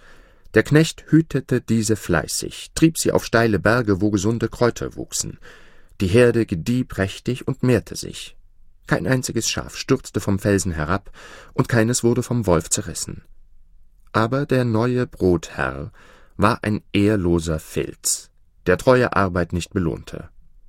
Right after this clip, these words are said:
Vielmehr stahl er den besten Widder aus der Herde und kürzte dafür den Hirtenlohn. Nun verließ der Knecht auch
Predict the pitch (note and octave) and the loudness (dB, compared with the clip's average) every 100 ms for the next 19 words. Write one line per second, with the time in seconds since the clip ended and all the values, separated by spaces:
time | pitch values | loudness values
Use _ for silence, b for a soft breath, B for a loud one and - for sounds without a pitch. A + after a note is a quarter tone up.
0 | - - - - - - - D3 E3+ D#3 | -20 -20 -20 -20 -20 -20 0 4 4 2
1 | D#3+ - B2 C3+ - A#2+ A2+ F#2 C#3 - | 0 0 0 0 0 0 0 0 0 0
2 | - A#2 G2+ B2 B2 - - - G#2 - | -2 -2 2 2 2 -4 -6 -6 -6 -2
3 | C#2 D2 D2 B B B B G#2+ - - | -2 -2 -6 B B B B -4 0 0
4 | D3 - G#2+ - C3+ D#3+ - F#2+ E2 G2+ | 0 0 -2 0 -2 -2 -4 -2 -2 -2
5 | G2+ G#2 C3 - - C2+ B1+ - - - | -2 -2 -4 -6 -10 -10 -10 -12 -18 -20
6 | _ - - - _ _ _ _ _ _ | _ -20 -20 -20 _ _ _ _ _ _
7 | _ _ - _ _ _ _ _ A#2 E3 | _ _ -20 _ _ _ _ _ 8 8
8 | D#3+ G#2 A#2+ - F2 - F2 G2 - F2+ | 6 2 0 2 0 2 0 0 0 -2